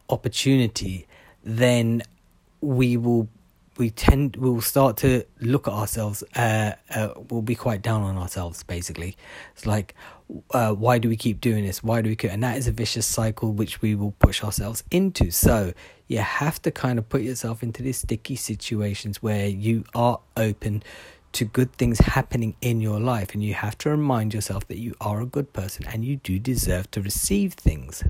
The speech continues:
right? Um, yesterday when I was talking about abundance, and you can receive an abundance of crap, um,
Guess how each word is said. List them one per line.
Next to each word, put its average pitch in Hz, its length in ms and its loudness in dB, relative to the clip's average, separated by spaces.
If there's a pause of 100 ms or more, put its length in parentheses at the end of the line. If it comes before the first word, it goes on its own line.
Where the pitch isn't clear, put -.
right? 101 340 0 (540)
Um, 120 340 6 (360)
yesterday 135 520 4
when 127 140 2
I 120 60 2
was 113 120 0
talking 120 300 -2
about 113 260 0
abundance, 107 560 2
and 104 240 -2
you 110 100 0
can 120 300 2
receive 110 400 0
an 107 80 -4
abundance 110 420 -2
of 98 140 -8
crap, - 480 -6 (360)
um, 107 220 0